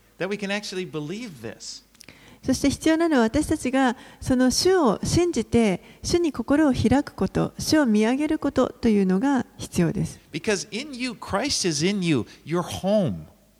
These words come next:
Speaker 1: the, your workplace, the people, the friends, you. I mean, there is a blessing in you. There, there is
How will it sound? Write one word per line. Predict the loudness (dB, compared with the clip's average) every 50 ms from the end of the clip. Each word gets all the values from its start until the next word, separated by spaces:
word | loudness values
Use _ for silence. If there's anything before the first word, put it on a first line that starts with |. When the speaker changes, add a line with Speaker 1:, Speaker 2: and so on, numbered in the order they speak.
| _ _ _ _ _ _ _ _ _ -8
Speaker 1:
the, | -6 -4
your | -4 -2 -2 -2
workplace, | 0 2 0 0 0 -2 -6 -6 -6 -6 -6
the | -10 -12
people, | -12 -14 -14 -14 -12 -12 -10 -10 -10
the | -10 -12
friends, | -14 -16 -20 -14 -10 -10 -8 -8 -8 -8 -10 -12 -14 -16 _ _ _
you. | -20 -18 -12 -8 -6 -4 -4 -4 -4 -6 -6 -8 -14 -20 _ _ _ _ _ _ _ -4
I | -4
mean, | -2 -2 -2 -4 -2
there | -4 -4 -4 -4
is | -6 -6 -6
a | -6
blessing | -6 -6 -6 -6 -6 -6 -8 -8 -8 -8
in | -8 -8 -8 -10
you. | -10 -10 -8 -8 -6 -6 -6 -6 -4
There, | -2 -2 -2 -2 -4 -6
there | -8 -6 -6 -4
is | -4 -4 -6 -6 -8